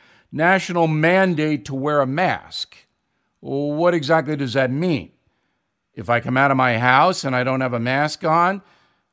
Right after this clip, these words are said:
am I arrested? Am I fined? Wh-, what? And he doesn't explain it.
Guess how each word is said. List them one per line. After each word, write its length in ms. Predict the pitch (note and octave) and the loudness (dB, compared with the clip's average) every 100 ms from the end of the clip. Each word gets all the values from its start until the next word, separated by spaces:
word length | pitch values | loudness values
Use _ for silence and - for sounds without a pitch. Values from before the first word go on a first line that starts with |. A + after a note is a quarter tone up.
| _ | _
am 100 | - | -4
I 120 | A#2+ A2 | -2 -2
arrested? 640 | G#2 G#2+ C3 - A#3 A#3 | 0 -2 -2 -6 -4 -2
Am 160 | D#3 G2+ | 0 -2
I 220 | F#2+ F2+ | -6 -8
fined? 880 | - - C3+ C3 D3 G#3+ A3+ A3+ E3+ | -14 -2 2 4 2 0 -4 -6 -6
Wh-, 520 | C3 C3+ C#3 C#3+ G#2 D2+ D2+ | -8 -10 -10 -10 -14 -20 _
what? 480 | A#2 D#3+ B3 - - _ _ _ _ D#2 C#3 B2+ | -8 0 2 0 -8 _ _ _ _ -20 -20 -10
And 180 | D#3 C3+ | -4 0
he 120 | C3+ | 0
doesn't 280 | C#3+ B2 B2+ | -2 -4 -6
explain 520 | B2 - - D#3 A2+ | -8 -8 0 0 0
it. 100 | - | -8